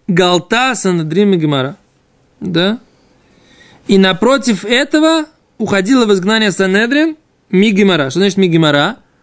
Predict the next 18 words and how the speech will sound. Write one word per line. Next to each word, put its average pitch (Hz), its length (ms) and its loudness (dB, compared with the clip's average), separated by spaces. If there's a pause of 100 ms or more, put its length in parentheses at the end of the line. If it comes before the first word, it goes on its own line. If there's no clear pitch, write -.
(280)
От, 247 420 0 (140)
э, 147 1120 0 (480)
Кабала, 160 500 0
да? 151 240 -2
То 196 120 -12
есть - 140 -12
принятия 185 520 0
Торы. 139 300 -2 (1300)
Окей? 226 480 -2 (800)
Давайте 180 340 0
читать. - 280 -2 (960)
Говорит 180 200 2
Гемара 175 180 2
так. 139 260 -2
"Эсер 240 280 0
масаот 220 300 0
наса 202 300 -2
шхина 185 600 0